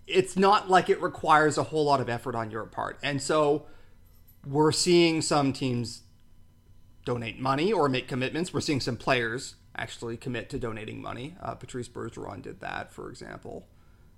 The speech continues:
But at the same time, a lot of these statements, you know, it's, it's quite easy to say, "Okay, we recognize, uh, that racism is systemic now." You know, uh, the, the term systemic racism, I think, has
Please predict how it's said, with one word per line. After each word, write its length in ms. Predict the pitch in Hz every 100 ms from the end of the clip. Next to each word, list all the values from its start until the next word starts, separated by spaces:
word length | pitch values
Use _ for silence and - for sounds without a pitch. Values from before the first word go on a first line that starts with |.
| - - _ _ _ _ - - - - - -
But 140 | 175 185
at 80 |
the 100 | 185
same 340 | 175 233 233 208
time, 400 | 190 202 185 165
a 100 | 151
lot 200 | 160 180
of 120 | 233
these 140 | 190 175
statements, 440 | 165 160 160 - -
you 180 | 165 156
know, 120 | 156
it's, 160 | 151
it's 260 | - 127 175
quite 240 | - 240
easy 280 | 180 185 180
to 80 | 147
say, 200 | - 151
"Okay, 240 | 127 -
we 160 | 139 135
recognize, 920 | 120 135 147 127 127 120 120 117 - - - - - - _ - - -
uh, 260 | 135 123 120
that 180 | 127 139
racism 420 | 151 143 147 135
is 100 | 123
systemic 600 | - 123 - 139 113 -
now." 240 | 60 - - - - - - - - - -
You 100 | 139
know, 160 | 135 127
uh, 180 | 120 135
the, 340 | 131 147 139
the 140 | 143 151
term 260 | 156 151 131
systemic 420 | 135 156 127 117
racism, 520 | 131 127 139 110 113
I 120 | 127 123
think, 220 | 139 117
has 280 | 120 -